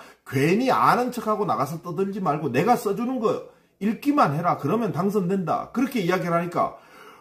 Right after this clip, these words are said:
완전히 그냥 꼭지가 돌아와서 김종인의 모가지를 날리고 이준석의 모가지를 날리고 했지 않습니까? 지금 똑같은 상황인 겁니다. 윤석열 씨에게 가장 큰 문제는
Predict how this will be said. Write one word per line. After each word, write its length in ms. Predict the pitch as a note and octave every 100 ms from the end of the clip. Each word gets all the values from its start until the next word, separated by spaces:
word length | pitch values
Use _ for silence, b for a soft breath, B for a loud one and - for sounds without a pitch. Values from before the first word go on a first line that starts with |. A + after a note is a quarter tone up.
| B
완전히 640 | A2+ D#3+ A3 C4 D4 C#4
그냥 260 | G#3+ G#3+ E3+
꼭지가 440 | A#3+ - G#3+ F3+
돌아와서 360 | E3+ F3 C#3+ C#3
김종인의 500 | - C#3+ E3+ F3+ F3+
모가지를 480 | A#2+ A#2+ D3 B2+ A#2
날리고 400 | B2+ C#3 A#2 G2
이준석의 580 | G#2+ D3 D3+ D#3 D3+ C3+
모가지를 480 | F#2+ A#2 A#2+ G#2
날리고 400 | F#2 A#2 C3 G#2
했지 180 | A#2+ B2+
않습니까? 720 | D#3+ D#3 - D#2 - G#1+ - _ _ _ _ _
지금 420 | - A3 D#4 D#4+ -
똑같은 480 | A#3 C4 C4 C#4
상황인 460 | A#3+ G#3 G3+ G3+ G3
겁니다. 420 | E3+ C#3+ - -
윤석열 480 | E3+ D#3 A3+ B3+ C4
씨에게 320 | - G#3+ E3
가장 380 | C#3+ A#2+ C3+ F3
큰 160 | - A3+
문제는 520 | B3+ C#3+ E3+ G#3 -